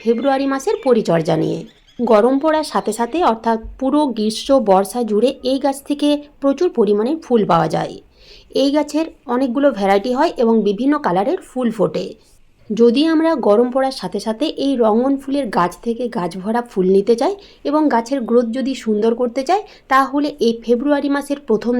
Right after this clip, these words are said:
দিকে এই রঙ্গন ফুল গাছের মাটিতে এমন কিছু খাবার প্রয়োগ করতে হবে এবং এমন কিছু পরিচর্যা আছে, যে পরিচর্যাগুলো এই ফেব্রুয়ারি মাসের প্রথম দিকে করতেই হবে। সেই কাজগুলো যদি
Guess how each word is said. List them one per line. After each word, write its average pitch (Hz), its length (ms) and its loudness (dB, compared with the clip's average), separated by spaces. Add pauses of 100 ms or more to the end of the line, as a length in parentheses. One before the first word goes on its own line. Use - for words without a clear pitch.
দিকে 262 200 -2 (400)
এই 302 180 2 (120)
রঙ্গন 226 420 4
ফুল 233 240 2
গাছের 247 240 0 (100)
মাটিতে 220 380 -4 (340)
এমন 262 160 2 (100)
কিছু 294 160 -4 (180)
খাবার 233 260 0 (100)
প্রয়োগ 202 220 2 (100)
করতে 240 260 0
হবে 254 220 0 (160)
এবং 220 140 2 (240)
এমন 254 140 2 (100)
কিছু 294 160 -4 (140)
পরিচর্যা 247 540 0
আছে, 269 120 -6 (120)
যে 247 80 4 (120)
পরিচর্যাগুলো 220 760 0 (240)
এই 208 160 6
ফেব্রুয়ারি 254 460 0
মাসের 262 280 -4
প্রথম 208 200 -2 (100)
দিকে 233 140 -4 (120)
করতেই 226 420 2
হবে। 170 180 -2 (600)
সেই 285 160 4 (140)
কাজগুলো 214 400 0 (140)
যদি 190 160 4